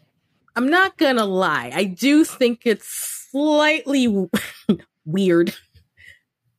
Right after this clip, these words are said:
when people have lived in a country for a very long time and they don't even have a couple of words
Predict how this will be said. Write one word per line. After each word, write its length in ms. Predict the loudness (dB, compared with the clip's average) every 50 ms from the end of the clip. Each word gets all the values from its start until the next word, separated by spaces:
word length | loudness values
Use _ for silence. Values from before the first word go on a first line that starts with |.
| _ _ _
when 240 | 0 0 0 2 0
people 320 | 0 -2 -2 _ 0 0
have 140 | 0 0 -2 0
lived 220 | 0 0 0 0
in 80 | -2 -4
a 60 | -4
country 380 | -2 -2 -4 -4 -2 -2 -4 -4
for 180 | 0 0 2
a 240 | 2 4 2 2 0
very 680 | 0 -2 -4 -2 0 2 4 4 4 4 2 2 2 2
long 320 | 0 0 0 0 -2 -4 -6
time 600 | -6 -6 -6 -6 -6 -6 -6 -6 -6 -6 -6 -8 _ _ _ _ _ _ _ _ _ _ _ _ _ _ _ _ _ _ _ _ _ _ -4
and 260 | -4 -2 -2 -2 -2
they 160 | 0 0 0
don't 260 | 0 0 -2 0 -2
even 300 | -2 -2 0 0 -2 -2
have 440 | -4 -4 -4 -4 -2 -2 -2 -4 -4
a 200 | -6 -6 -6 -10 _
couple 680 | -12 -12 -12 -6 -4 -4 -6 -6 -2 -2 0 0 2 0
of 100 | -2 -2
words 640 | 0 0 0 0 0 -2 -4 -6 -8 -12 -12